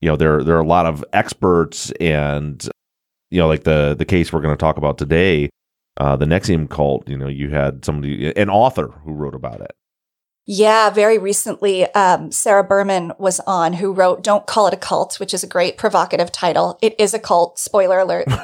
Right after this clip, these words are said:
Speaker 2: Some people are like,
Speaker 1: <laughs>
Speaker 2: "How dare she?" I'm like, "She was really thoughtful in choosing that title," if you, you know, we talk about that in the interview. But to your point about the true crime community, before we move on, that is a huge piece of why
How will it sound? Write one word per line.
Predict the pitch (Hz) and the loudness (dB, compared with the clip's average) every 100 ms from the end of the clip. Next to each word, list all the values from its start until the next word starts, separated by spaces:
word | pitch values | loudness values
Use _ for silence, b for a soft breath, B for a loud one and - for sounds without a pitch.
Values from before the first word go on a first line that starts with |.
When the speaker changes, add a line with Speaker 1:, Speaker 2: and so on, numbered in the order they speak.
| - - | -2 0
Speaker 2:
Some | 262 247 | 0 0
people | 285 262 | 2 4
are | 254 | 4
like, | 254 247 247 - - | 4 2 0 -4 -8
Speaker 1:
<laughs> | - - | -6 0
Speaker 2:
"How | 392 466 | 2 2
dare | 285 392 440 | 2 4 4
she?" | 427 392 294 233 | 2 0 0 2
I'm | 254 | 2
like, | 262 262 | 2 0
"She | - - 262 | -2 -6 0
was | 269 262 | 0 0
really | 247 254 254 | -2 0 0
thoughtful | 240 208 - 208 190 | 2 0 2 2 2
in | 208 | 0
choosing | 208 269 254 285 | -4 -4 0 2
that | 269 240 | 2 2
title," | 294 220 233 277 | 0 2 4 4
if | 302 240 | 4 0
you, | 226 196 - 175 - | -2 -2 -4 -8 -6
you | 220 | -4
know, | 175 | -2
we | 175 | -4
talk | 185 185 | -2 -2
about | 214 202 | 0 0
that | 196 | 0
in | 202 | -2
the | 196 | -6
interview. | 208 233 262 277 _ _ _ _ _ - | -6 -4 -2 -4 _ _ _ _ _ -6
But | 220 254 | -2 -2
to | 359 | -2
your | 370 | -2
point | 311 370 | 0 2
about | 320 | 2
the | 233 | 0
true | 220 254 | -2 -4
crime | 247 226 | -2 -4
community, | 214 208 202 220 196 | -4 -8 -4 -2 -2
before | 190 220 196 | -4 -2 -2
we | 196 | -2
move | 185 | -6
on, | 175 214 202 185 - _ _ _ _ | -4 0 0 -2 -8 _ _ _ _
that | 233 247 254 | 2 4 4
is | 262 | 2
a | 220 | 0
huge | - 311 247 - | -2 -2 -2 -6
piece | 117 185 - - | -10 -8 -6 -2
of | 202 | -2
why | 190 202 190 190 190 | 2 2 2 -2 -6